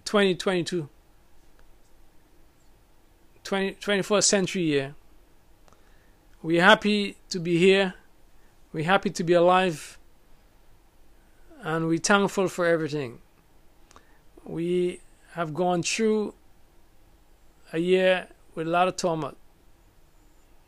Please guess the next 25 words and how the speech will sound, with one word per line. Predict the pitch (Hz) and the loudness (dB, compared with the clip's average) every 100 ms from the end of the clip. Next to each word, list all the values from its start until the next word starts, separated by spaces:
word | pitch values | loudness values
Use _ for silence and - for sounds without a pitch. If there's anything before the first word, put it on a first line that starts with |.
| - | -4
tumbling, | 202 196 196 202 185 | -2 0 2 2 0
shaking, | - 202 185 202 | -2 -4 -4 -4
and | 180 175 | -2 -2
all | 170 | -2
that, | 156 143 - - - - _ - - | -4 -8 -12 -20 -20 -20 _ -20 -14
especially | 87 - - | -8 -6 -4
with | 185 175 | -2 -2
this | 170 | -2
virus. | 143 160 156 135 131 - - - | 0 2 2 0 -6 -8 -10 -12
And | 151 147 147 - _ _ _ - - | -10 -10 -12 -16 _ _ _ -20 -16
it's | - 135 | -8 -4
still | - 196 | 2 4
here | 208 196 | 4 4
with, | 156 - - - | 0 -6 -18 -10
it's | 139 | -6
still | - 208 | -2 2
here | 196 196 | 2 2
with | 151 | 0
us, | 156 - - | 0 0 -2
but | 180 147 | -4 -4
hopefully | 170 190 170 170 180 | -2 -2 -2 -2 -4
it | 160 139 | -8 -10
will | 165 | -6
end | 160 160 | -4 0
soon. | 151 156 120 | 0 0 -4